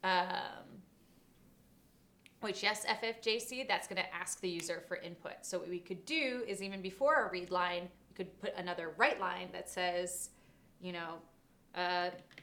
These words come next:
Hello, welcome to our area calculator program.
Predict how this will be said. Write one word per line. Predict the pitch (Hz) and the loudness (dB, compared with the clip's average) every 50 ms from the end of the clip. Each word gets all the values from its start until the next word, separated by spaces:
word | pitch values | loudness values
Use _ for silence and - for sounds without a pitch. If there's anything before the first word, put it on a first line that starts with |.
| - - _ - - - - | -20 -20 _ -20 -12 -6 -2
Hello, | 247 294 339 302 202 185 - - - - - - - - - - - - - | 2 6 6 8 6 6 4 0 -4 -10 -14 -18 -18 -18 -18 -18 -18 -8 0
welcome | 190 240 269 262 240 240 226 240 | 4 4 6 6 6 4 4 4
to | - 269 254 247 | 2 4 8 10
our | 247 247 247 | 10 10 10
area | 254 269 262 240 214 190 | 10 10 10 8 6 6
calculator | 185 190 185 185 190 185 175 180 175 180 185 180 | 4 4 4 4 4 2 2 4 2 2 2 0
program. | 180 180 175 165 165 165 170 175 - 175 185 | 0 0 -2 -2 -2 -4 -6 -6 -8 -8 -10